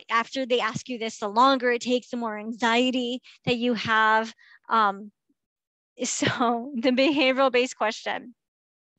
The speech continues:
Number one, um, some of the most common ones are, "Tell me when you failed at a project,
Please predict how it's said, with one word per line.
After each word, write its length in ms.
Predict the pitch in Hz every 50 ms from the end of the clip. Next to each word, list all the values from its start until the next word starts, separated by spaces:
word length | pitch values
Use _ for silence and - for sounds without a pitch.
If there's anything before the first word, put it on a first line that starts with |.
| _ _ -
Number 400 | - 226 233 240 247 262 277 277
one, 520 | 262 240 233 233 226 226 226 220 220 214 - - -
um, 460 | 220 220 214 214 202 208 202 202 208 - _ _ - - - - - _ _ _ _ _ _ _ _ _ _ _ _ _ _ _ _ - - - _ _ _ _ _ -
some 220 | - - 277 277
of 60 | 294
the 60 | 302 311
most 340 | 294 294 277 - - - -
common 640 | - - - - - 254 254 254 254 269 277 269
ones 280 | 269 269 262 254 247 -
are, 460 | - 226 220 214 214 220 220 220 220 220
"Tell 260 | - - - 247 240
me 160 | 240 254 247
when 120 | 247 247 233
you 60 | 233
failed 320 | - - 226 208 208 208
at 120 | 220 233 220
a 60 | 220
project, 600 | - - 220 208 208 196 208 208 202 - - -